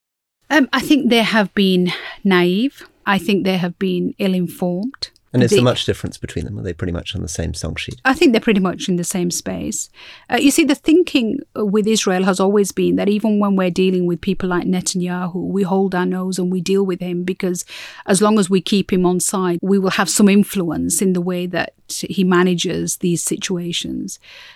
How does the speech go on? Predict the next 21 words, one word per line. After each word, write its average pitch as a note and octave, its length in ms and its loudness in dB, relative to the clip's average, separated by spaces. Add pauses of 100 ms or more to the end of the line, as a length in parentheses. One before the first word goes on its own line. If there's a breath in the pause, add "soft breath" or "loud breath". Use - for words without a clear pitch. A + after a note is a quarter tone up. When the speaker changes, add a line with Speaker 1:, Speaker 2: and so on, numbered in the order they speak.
(120)
Speaker 1:
But A3+ 160 0
my C4 200 6
experience G#3 640 0
over F#3+ 180 -2
the F#3 140 0
years, F3+ 260 -2
both F#3 260 -2
from F#3 200 0
within F#3 300 2
government F3+ 440 -2
and F#3 100 0
outside, F3+ 600 -2
is F3 220 -6
that F#3 260 -6
we G3 180 2
never G3 300 2
have F3 160 -4
any F3 240 0
influence - 500 -6
over F2 240 -8
him. E3+ 280 -8